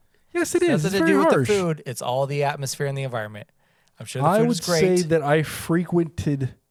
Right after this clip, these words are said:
Speaker 1: Sbarro's a lot. I don't know if that was my favorite, but that's where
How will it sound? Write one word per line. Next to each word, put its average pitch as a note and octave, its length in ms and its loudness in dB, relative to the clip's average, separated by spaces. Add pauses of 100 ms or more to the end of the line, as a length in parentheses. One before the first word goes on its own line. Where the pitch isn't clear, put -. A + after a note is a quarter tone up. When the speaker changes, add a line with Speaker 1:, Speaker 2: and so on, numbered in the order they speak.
(200)
Speaker 1:
Sbarro's G#2+ 920 -2 (400)
a A2 60 -8
lot. G2+ 260 -4
I C#3+ 60 0
don't B3+ 100 2
know D#4 100 0
if C#4+ 100 -4
that C#4+ 100 0
was G#3+ 120 -4
my F3+ 120 2
favorite, F#3+ 720 -4
but D3+ 320 -4
that's G3+ 320 -2
where E3+ 560 0